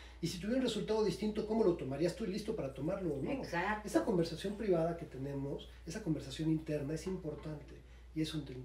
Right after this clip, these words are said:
Speaker 1: es,
Speaker 2: Y
Speaker 1: esa
Speaker 2: ser,
Speaker 1: parte es de inteligencia
Speaker 2: y ser
Speaker 1: emocional.
Speaker 2: humilde, ¿no? Porque, oye, pues es que, a ver, ¿qué tengo? Esa plática contigo mismo de, "No mames, yo me merezco todo", a, la verdad es que,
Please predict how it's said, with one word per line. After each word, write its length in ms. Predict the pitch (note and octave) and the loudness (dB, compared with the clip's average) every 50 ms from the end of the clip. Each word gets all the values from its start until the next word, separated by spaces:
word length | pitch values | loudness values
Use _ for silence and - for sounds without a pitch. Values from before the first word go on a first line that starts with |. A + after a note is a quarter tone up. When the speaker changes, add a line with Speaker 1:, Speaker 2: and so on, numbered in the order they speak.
| - - - | -12 -10 -8
Speaker 1:
es, 100 | E3+ D3+ | -6 -6
Speaker 2:
Y 60 | - E3 | -4 -4
Speaker 1:
esa 200 | - - E3+ D#3 | -4 -4 -2 0
Speaker 2:
ser, 220 | A#3 A#3+ C4 C4 | 2 2 2 2
Speaker 1:
parte 240 | D3+ D3+ D3 - D3 | 2 -2 -2 -4 -6
es 80 | B2+ | -6
de 60 | B2+ C3 | -6 -6
inteligencia 500 | A#2+ - B2 A#2+ - - - - - E3+ | -6 -6 -8 -10 -10 -10 -10 -8 -6 -4
Speaker 2:
y 40 | - | 0
ser 160 | - B3 A#3+ | 2 4 4
Speaker 1:
emocional. 180 | C#4+ C4+ - G3+ G#3 B3 | 6 6 6 6 6 6
Speaker 2:
humilde, 260 | C4+ A#3 E3 D3+ C#3 C3 | 4 4 4 4 2 2
¿no? 380 | B2+ B2 B2+ - - D4+ - - - | 2 0 0 -2 -4 -4 -6 -6 -4
Porque, 400 | D#3 D#3 - E3+ D#3+ D3 - E3+ F3+ G3+ | -4 -2 2 4 4 4 4 2 -2 0
oye, 160 | G3+ G3+ F3 | 2 2 2
pues 220 | C3+ C3+ C3 - | 2 0 -6 -8
es 120 | D#3 D3+ - | -10 -12 -10
que, 260 | - E3+ D#3+ C#3+ D3 | -8 -6 -4 -2 -2
a 40 | D3 C#3 | -2 0
ver, 200 | E3 F3 E3+ - | 0 -2 0 2
¿qué 120 | F3 E3+ | 0 2
tengo? 280 | - F#3 F3 E3+ C#3 C#3 | 2 2 2 2 2 0
Esa 220 | D3 - F#3 F3+ | 2 2 0 2
plática 340 | E3+ E3 - - D3+ D#3 - | 2 0 0 0 0 0 0
contigo 320 | - B2+ B2+ D3 C#3+ D3+ | 0 -2 -2 -2 -2 -2
mismo 320 | D3 C#3+ D3 C#3 D3+ D#3 D3 | -2 -2 -2 -2 -2 -2 -2
de, 60 | D3 | -2
"No 140 | D#3 D#3 D3 | -2 -4 -2
mames, 260 | D3+ D3 D3 D3+ D3+ | -2 -2 -2 -2 -2
yo 100 | C#3+ D3 | -2 -2
me 120 | D3 D3+ D3+ | 0 0 -2
merezco 320 | C#3 C3 C3+ - - - | -2 -2 -4 -6 -8 -8
todo", 340 | - - D3 D3+ D#3 - - | -4 -2 0 0 0 0 4
a, 380 | C#3+ C#3+ D3+ D#3+ F#3 - - - - - - - - - - - - | 4 4 4 4 2 0 -4 -8 -14 -18 -18 -18 -18 -18 -16 -10 -6
la 140 | C3 C#3 C3 | -4 -2 -2
verdad 260 | C#3 D3 D#3+ E3+ F3+ | -2 0 4 6 6
es 140 | F#3 F#3 - | 6 4 0
que, 100 | - | -6